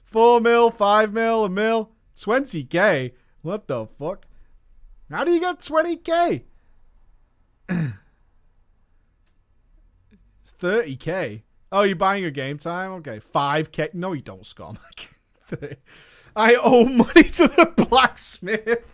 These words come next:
<laughs> Twenty-five K. You guys need to pump those numbers up. Those are rookie numbers. Guild gambling, yeah.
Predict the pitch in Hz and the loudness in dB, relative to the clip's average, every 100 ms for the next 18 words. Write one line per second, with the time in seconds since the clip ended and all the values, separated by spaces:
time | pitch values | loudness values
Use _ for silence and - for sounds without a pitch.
0 | - - - - 262 - 254 - 233 247 | -20 -20 -20 0 0 2 0 2 2 2
1 | - 208 226 - 220 - _ - - _ | 2 -2 0 -2 -4 -4 _ -20 -20 _
2 | - 247 254 247 240 233 220 226 277 - | 4 4 4 2 0 0 -2 0 0 0
3 | 214 208 - 196 226 262 311 240 233 202 | 2 2 -2 -6 -2 4 4 4 -2 -8
4 | - 226 240 214 190 175 214 247 165 135 | -2 -2 0 0 -2 -2 -6 -6 -8 -8
5 | 156 233 226 160 196 202 175 180 185 131 | -4 -2 -2 -4 -6 -8 -10 -10 -8 -10
6 | - - _ - 214 233 190 190 165 156 | -12 -20 _ 4 6 6 4 0 0 -2
7 | 160 185 190 139 | 0 4 4 2